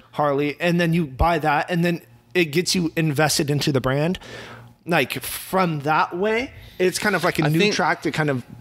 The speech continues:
Speaker 1: lead you into that subculture. If, if you
Speaker 2: Yeah, I
Speaker 1: don't,
Speaker 2: don't think,
Speaker 1: if
Speaker 2: but
Speaker 1: you
Speaker 2: I,
Speaker 1: don't
Speaker 2: I
Speaker 1: have
Speaker 2: disagree with
Speaker 1: access
Speaker 2: that.
Speaker 1: to it ever,
Speaker 2: Sorry,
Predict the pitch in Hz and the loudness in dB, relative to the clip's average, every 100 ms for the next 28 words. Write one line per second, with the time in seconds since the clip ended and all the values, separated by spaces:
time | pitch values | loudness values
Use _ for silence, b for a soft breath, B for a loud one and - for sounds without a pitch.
0 | - - - - - - - - - - | -20 -20 -20 -20 -20 -16 -16 -18 -20 -20
1 | - 151 196 185 196 185 165 160 151 - | -4 0 2 2 0 0 0 2 0 0
2 | - 175 139 135 123 127 110 B B B | 0 -2 0 -2 0 0 -2 B B B
3 | B 214 214 220 214 240 196 233 254 311 | B 2 2 0 0 0 2 2 2 0
4 | 247 302 220 220 247 233 269 277 262 269 | 2 0 2 2 4 2 2 0 0 2
5 | 233 226 214 - - 202 - 220 202 151 | 2 2 2 2 2 0 0 2 2 2